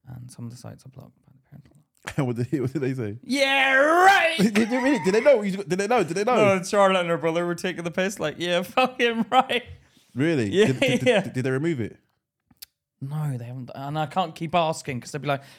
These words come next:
Speaker 1: "Fuck, he really wants to wank this boy." <laughs>
Speaker 2: So what have you done?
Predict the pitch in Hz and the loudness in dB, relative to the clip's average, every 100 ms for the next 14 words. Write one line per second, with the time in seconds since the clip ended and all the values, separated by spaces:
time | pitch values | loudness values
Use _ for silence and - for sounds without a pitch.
0 | _ 214 170 - 214 190 170 147 147 147 | _ -4 -4 -2 0 2 4 2 0 0
1 | 139 190 175 - 147 466 190 - - 906 | -2 -2 -2 -4 -2 0 0 0 -4 -4
2 | 932 880 880 880 784 831 719 855 740 208 | -4 -6 -6 -8 -8 -10 -12 -14 -4 0
3 | 214 208 226 160 | 0 2 0 0